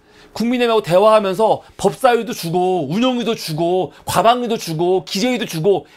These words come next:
해야 돼." 그렇게 말하는 사람 아무도 없거든요. 말했다가는 이건 끝나는 거지. 근데 이런 분위기를 누가 만든 거냐? 당원들. 당원들. 여러분들이 만든 거예요. 이게 진짜 민주주의죠.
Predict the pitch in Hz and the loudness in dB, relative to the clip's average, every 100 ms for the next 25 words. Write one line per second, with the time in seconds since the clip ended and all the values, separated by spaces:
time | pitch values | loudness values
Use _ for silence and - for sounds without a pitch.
0 | - 285 285 214 220 131 95 _ _ - | -2 2 4 4 0 -2 -10 _ _ -16
1 | - 262 262 202 220 214 151 208 214 208 | -6 0 2 2 2 -2 -2 2 2 2
2 | 151 131 214 - _ _ - - 151 208 | -6 -6 -6 -10 _ _ -20 0 2 2
3 | 294 294 294 254 196 151 110 - _ _ | 6 6 6 2 -4 -6 -10 -16 _ _
4 | - 233 226 285 311 294 208 127 117 110 | -6 -4 -4 0 0 2 -2 -4 -8 -12
5 | 110 107 _ _ _ _ _ 247 247 226 | -14 -20 _ _ _ _ _ -4 -2 0
6 | 269 - 247 254 214 170 254 220 196 208 | -2 -2 -2 -2 -2 2 4 4 2 -2
7 | 196 269 294 - _ _ _ _ - 147 | 2 2 0 -6 _ _ _ _ -6 -2
8 | 156 147 113 98 _ _ _ _ _ _ | -2 -4 -8 -14 _ _ _ _ _ _
9 | _ _ _ _ - 180 233 208 131 95 | _ _ _ _ -4 0 0 0 -4 -6
10 | _ _ _ _ - 185 262 277 262 139 | _ _ _ _ 0 6 6 6 -2 -2
11 | 143 143 113 104 - 117 _ _ - - | -2 -8 -8 -10 -12 -18 _ _ -10 -4
12 | 254 277 214 - 269 196 196 165 175 147 | -2 -2 -6 4 4 4 -6 -6 -4 -4
13 | 113 107 104 | -6 -10 -10